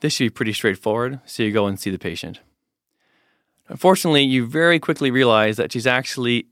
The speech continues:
eighteen weeks pregnant. Not so straightforward. So you ask yourself the obvious question, could this patient have a P E? Well, we know that P E is a leading cause of mortality in pregnancy,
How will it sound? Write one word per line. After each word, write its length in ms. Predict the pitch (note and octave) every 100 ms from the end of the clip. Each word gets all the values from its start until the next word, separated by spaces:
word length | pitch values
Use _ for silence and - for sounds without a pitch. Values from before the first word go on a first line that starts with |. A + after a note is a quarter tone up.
| -
eighteen 760 | B2 - - B2 G#2+ G#2+ G#2
weeks 520 | - G2+ G2+ F#2+ - - _ _ _
pregnant. 500 | F#2+ F#2 E2 - - _ _ _ _ _ _ _ _ _ _ _ _ _
Not 280 | G2 G2 -
so 140 | G2
straightforward. 680 | F2+ F#2+ E2+ - E2 E2 - _ _ _ _ _ _ _ _ _ _ _
So 140 | - D3
you 60 |
ask 100 | D#3
yourself 320 | D#3+ E3 D3
the 100 | B2+
obvious 380 | F#2+ B2 B2+ B2
question, 480 | - A2+ G2+ F#2+ E2+ -
could 260 | - G3
this 180 | D#3+ E3
patient 500 | - C#3 A#2 C3 A#2
have 460 | A#2+ G#2 G2 G2+ -
a 80 | G2+
P 160 | - G2+
E? 340 | F2 F2 F#2 _ _ _ _ _ _ _ _ _ _ _ _ _ _ _
Well, 140 | C#3 D#3+
we 80 |
know 160 | F3+ B3
that 260 | G#3+ D#3 -
P 360 | F3+ D#3+ D3+
E 20 |
is 100 | D3
a 60 | B2
leading 340 | B2+ C#3+ D3+
cause 540 | C#3+ C3+ A2 A#2 B2 -
of 100 | A#2
mortality 540 | A2 G#2+ A2+ G#2 G#2
in 120 | G#2
pregnancy, 680 | F#2+ G#2 F#2 F2 - F2 A2+